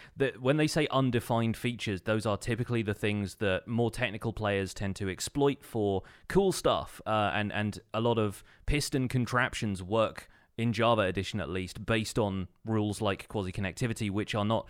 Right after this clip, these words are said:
necessarily hard and fast coded in rules, but they are fairly consistent Redstone behavior. It's a bug,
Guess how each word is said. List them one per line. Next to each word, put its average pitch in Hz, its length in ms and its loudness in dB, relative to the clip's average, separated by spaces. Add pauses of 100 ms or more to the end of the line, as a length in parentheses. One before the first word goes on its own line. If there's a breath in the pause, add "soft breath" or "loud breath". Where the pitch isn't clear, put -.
(200 loud breath)
necessarily 123 600 2
hard 113 260 2
and 107 100 -2
fast 104 400 -2
coded 117 400 0
in 104 240 0
rules, 120 460 -2 (280 loud breath)
but 113 180 0
they 113 180 2
are 101 480 2 (720 soft breath)
fairly 131 400 2
consistent 120 640 -2
Redstone 104 500 0
behavior. 95 640 -2
It's 107 180 -6
a 117 120 0
bug, 123 420 4